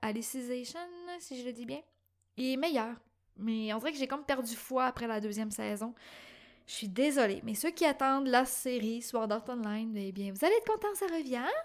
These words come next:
Ensuite, Nanatsu no Taizai, effectivement, euh, ça revient aussi, mais pour être honnête, j'ai pas accroché à cette série-là, puis je suis pas fière de le dire, mais désolée, j'ai pas accroché. Mais ça revient.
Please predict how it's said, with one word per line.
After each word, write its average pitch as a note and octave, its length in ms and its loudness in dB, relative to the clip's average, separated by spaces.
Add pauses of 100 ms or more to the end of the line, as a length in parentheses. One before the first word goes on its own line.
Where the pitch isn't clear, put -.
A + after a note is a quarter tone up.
(480)
Ensuite, G4 460 4
Nanatsu F4+ 500 2
no F4 80 6
Taizai, C#4 560 8
effectivement, B3+ 800 0
euh, G3+ 140 2
ça C#4+ 120 0
revient D#4 300 2
aussi, D#4 440 -4
mais C4+ 160 -4 (300)
pour C4 140 -4
être C4+ 200 -2
honnête, C4+ 280 -2
j'ai A#3 140 -4
pas D4+ 180 -2
accroché D#4 340 -6
à D#4+ 40 -8
cette C4 200 -8
série-là, A#3 320 -10
puis - 140 -16
je - 80 -12
suis - 80 -10
pas B3 140 -6
fière C4 260 -8
de A#3 60 -8
le A3 120 -6
dire, A#3+ 300 -8
mais G#3 240 -4
désolée, C4+ 560 -2
j'ai B3+ 160 -4
pas A#3 80 -4
accroché. A#3+ 880 -6 (340)
Mais F#4+ 60 6
ça G#4 120 8
revient. D#4 200 0